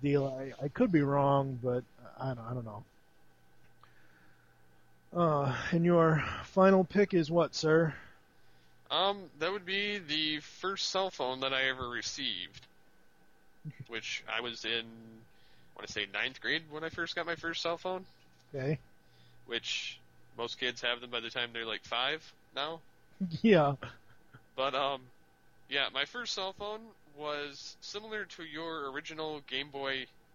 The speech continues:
Speaker 2: uh, that you use
Speaker 1: Mm-hmm.
Speaker 2: with the monochrome colors.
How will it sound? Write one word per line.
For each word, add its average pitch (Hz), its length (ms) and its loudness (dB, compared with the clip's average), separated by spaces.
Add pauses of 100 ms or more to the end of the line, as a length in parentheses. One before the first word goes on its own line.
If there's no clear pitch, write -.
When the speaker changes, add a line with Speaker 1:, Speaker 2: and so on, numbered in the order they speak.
(160)
Speaker 2:
uh, 113 360 -4 (480)
that 147 160 -4
you 139 80 -10
use 156 560 -6 (400)
Speaker 1:
Mm-hmm. 175 200 -2
Speaker 2:
with 123 160 -6 (100)
the 127 260 0
monochrome 139 580 -4
colors. 151 520 -6